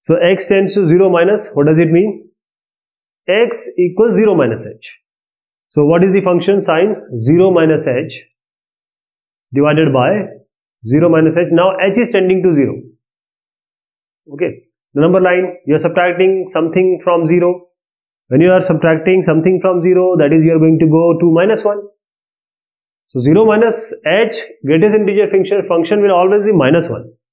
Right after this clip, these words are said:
So minus one it will be, and this also zero minus h, minus one.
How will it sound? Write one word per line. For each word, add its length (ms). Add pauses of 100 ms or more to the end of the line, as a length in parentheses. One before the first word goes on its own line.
(760)
So 60
minus 360
one 140
it 160
will 140
be, 340 (220)
and 160
this 140
also 380
zero 200
minus 260
h, 120 (320)
minus 320
one. 160